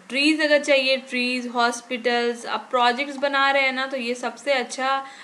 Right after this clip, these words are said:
अ, मतलब है आपके लिए कि आप projects में, अ, यूज़ कर सकते हैं। इस तरह का बहुत अच्छा है जो कि आपको usually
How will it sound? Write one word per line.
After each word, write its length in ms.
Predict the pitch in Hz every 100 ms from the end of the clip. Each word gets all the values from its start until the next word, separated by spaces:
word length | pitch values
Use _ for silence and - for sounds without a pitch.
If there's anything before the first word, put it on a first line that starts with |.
| -
अ, 640 | 202 202 202 202 - - 202
मतलब 280 | 208 233
है 320 | 214 226 233 233
आपके 400 | 202 202 - 220
लिए 240 | 220 226
कि 180 | 226 233
आप 180 | 220 214
projects 540 | 220 208 208 233 - 240
में, 200 | 277 311 - - 220
अ, 220 | 202 202
यूज़ 340 | 208 247 262
कर 120 | 254
सकते 360 | 240 233 220 226
हैं। 160 | 214 220
इस 80 | 254
तरह 180 | 240 247
का 120 | 247
बहुत 340 | 240 262 285
अच्छा 320 | - - 285
है 280 | 269 226 214
जो 200 | 208 240
कि 240 | 233 269 269
आपको 320 | 247 - 269
usually 580 | 240 226 220 233 269